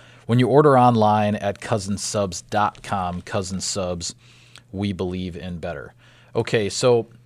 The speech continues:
first I wanna say, Matt LaFleur did say on Monday that the Packers are going to examine everything that went into this West Coast road trip because, as we've mentioned, there's one coming up out to San Francisco after the bye week. So everything from the travel schedule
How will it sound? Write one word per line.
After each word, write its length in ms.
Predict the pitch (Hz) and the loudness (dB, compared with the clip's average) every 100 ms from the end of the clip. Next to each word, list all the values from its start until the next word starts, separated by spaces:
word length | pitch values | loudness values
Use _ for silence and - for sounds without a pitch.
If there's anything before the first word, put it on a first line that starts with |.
| _ _ | _ _
first 300 | - 185 - | 2 2 4
I 100 | 135 | 4
wanna 220 | 123 113 | 2 -2
say, 400 | - 113 104 101 - | -2 -4 -4 -6 -2
Matt 260 | 123 131 | 0 0
LaFleur 380 | 117 - 123 107 | -4 -6 -6 -4
did 200 | 104 98 | -6 -8
say 180 | 117 104 | -6 -6
on 160 | 95 | -4
Monday 300 | 92 98 90 | -4 -4 -4
that 180 | 87 85 | -8 -12
the 60 | - | -10
Packers 440 | - 123 117 101 | -2 -2 -2 -8
are 80 | 90 | -8
going 300 | 95 101 101 | -6 -6 -6
to 160 | - 92 | -8 -10
examine 540 | 82 90 98 95 87 | -10 -6 -6 -6 -8
everything 640 | - 107 113 101 - 98 95 | -6 -4 -4 -10 -10 -10 -8
that 220 | 90 92 | -10 -10
went 180 | 90 95 | -10 -8
into 220 | 95 90 | -8 -10
this 200 | 87 - | -10 -10
West 280 | 95 87 - | -10 -10 -12
Coast 260 | 92 - | -14 -14
road 260 | 78 95 90 | -12 -12 -12
trip 280 | - 85 - _ _ _ _ _ _ _ - | -12 -14 -14 _ _ _ _ _ _ _ -14
because, 560 | 98 110 135 123 110 - | -12 -8 -4 -2 -4 -6
as 240 | 98 90 | -10 -10
we've 160 | 98 95 | -10 -8
mentioned, 380 | 98 92 95 87 | -8 -8 -10 -10
there's 200 | 90 87 | -10 -8
one 220 | 95 101 | -8 -8
coming 340 | - 98 95 | -8 -8 -6
up 220 | 92 92 - - - - - - | -6 -8 -12 -20 -20 -20 -10 0
out 220 | 110 120 | 0 0
to 80 | - | -6
San 220 | - 110 | -4 -4
Francisco 640 | 101 98 - 98 - 95 92 | -6 -8 -8 -8 -6 -8 -6
after 380 | 101 101 - | -4 -4 -6
the 80 | 95 | -10
bye 260 | 90 98 101 | -4 -2 -2
week. 180 | 90 - | -6 -8
So 160 | 98 | -6
everything 420 | 101 113 107 104 | -4 -4 -6 -8
from 260 | - 95 90 | -10 -10 -10
the 80 | 82 | -10
travel 360 | - 123 123 | -4 0 0
schedule 640 | 110 - 110 101 107 107 | -2 -6 -6 -6 -6 -6